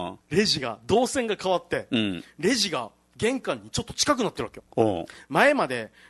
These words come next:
Speaker 2: レジとこの奥のエレベーターに行く人が行き交って、細い廊下を、
Speaker 1: うん。はいはいはい。
Speaker 2: こう、ガッチャンガッチャンする感じだったんだけど、
Speaker 1: ああ、はいはいはい。
Speaker 2: さささーっとこう、
Speaker 1: ああ。
Speaker 2: 出口に
Speaker 1: おう。
Speaker 2: 誘われるかのような動線が今作られて、
Speaker 1: うん。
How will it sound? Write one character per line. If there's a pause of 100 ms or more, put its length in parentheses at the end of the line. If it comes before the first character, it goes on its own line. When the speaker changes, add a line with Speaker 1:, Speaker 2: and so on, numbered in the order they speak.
Speaker 2:
レ
ジ
と
こ
の
奥
の
エ
レ
ベ
ー
タ
ー
に
行
く
人
が
行
き
交
っ
て、
細
い
廊
下
を、 (200)
Speaker 1:
う
ん。
は
い
は
い
は
い。
Speaker 2:
こ
う、
ガ
ッ
チ
ャ
ン
ガ
ッ
チ
ャ
ン
す
る
感
じ
だ
っ
た
ん
だ
け
ど、 (160)
Speaker 1:
あ
あ、
は
い
は
い
は
い。
Speaker 2:
さ
さ
さ (120)
ー
っ
と
こ
う、
Speaker 1:
あ
あ。
Speaker 2:
出
口
に (120)
Speaker 1:
お
う。
Speaker 2:
誘
わ
れ
る
か
の
よ
う
な
動
線
が
今
作
ら
れ
て、
Speaker 1:
う
ん。